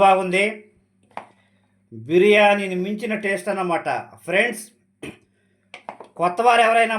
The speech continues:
మన ఛానల్ని చూస్తున్నట్లయితే దయచేసి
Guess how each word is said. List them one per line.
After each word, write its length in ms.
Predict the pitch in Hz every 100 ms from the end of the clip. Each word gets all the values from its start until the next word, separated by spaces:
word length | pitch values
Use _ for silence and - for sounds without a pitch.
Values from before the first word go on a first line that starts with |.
| 214
మన 100 | 202 202
ఛానల్ని 440 | 202 214 214 202 170 - _
చూస్తున్నట్లయితే 800 | 185 196 220 208 190 190 185 196 226 - - - - - _ 110 117
దయచేసి 600 | 175 196 214 208 220